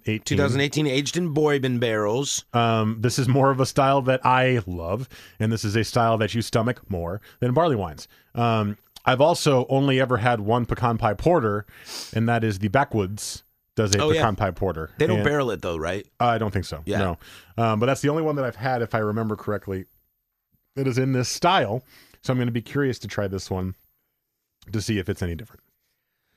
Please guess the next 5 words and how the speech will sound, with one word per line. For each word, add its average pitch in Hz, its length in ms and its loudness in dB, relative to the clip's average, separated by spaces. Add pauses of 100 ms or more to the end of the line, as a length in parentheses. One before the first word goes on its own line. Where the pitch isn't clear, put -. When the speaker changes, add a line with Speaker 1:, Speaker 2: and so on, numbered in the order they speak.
(420)
Speaker 2:
Midday 151 760 2 (800)
settles 135 440 0
deep 135 280 -2
in 101 100 -2
Mongolia. 95 680 -2